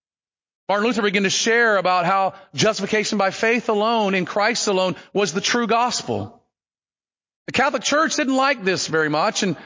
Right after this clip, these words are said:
they began to dispute Luther's claims, even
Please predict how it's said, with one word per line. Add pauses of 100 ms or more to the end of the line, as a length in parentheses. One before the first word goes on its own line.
(400)
they
began
to (260)
dispute
Luther's
claims,
even